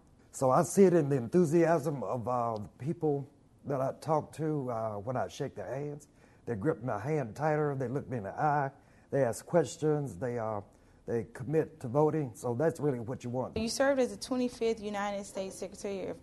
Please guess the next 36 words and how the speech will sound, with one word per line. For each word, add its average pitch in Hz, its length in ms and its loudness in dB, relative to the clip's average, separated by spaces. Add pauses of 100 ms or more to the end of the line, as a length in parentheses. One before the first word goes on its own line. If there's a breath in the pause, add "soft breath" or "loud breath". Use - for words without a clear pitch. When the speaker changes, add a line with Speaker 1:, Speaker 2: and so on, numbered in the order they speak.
Speaker 2:
Agriculture 196 760 -8
from 180 440 -6
nineteen 190 500 -8
ninety-three 175 460 -10
to - 140 -14
nineteen 170 360 -14
ninety-four, 185 720 -6 (640 loud breath)
two 240 120 -2
years. 165 360 -6
Speaker 1:
Mm-hmm. - 440 -14
Speaker 2:
Considering 262 560 2
that, 202 260 6
I 202 40 -2
mean, 196 80 0
so 262 200 -2
much 233 200 -2
has 175 200 6
changed 185 300 0
since 180 240 -10
then, 180 280 -4
obviously. 175 840 -2
And 190 120 -6
for 220 120 0
those 226 340 4
who 233 140 -4
may 190 240 -2
question 202 580 -2
whether 180 320 2
or 170 60 -2
not 170 240 -8
you 170 100 -8
can 170 160 -10
handle 165 380 -12
the - 120 -12
current - 520 -6
political 180 720 -6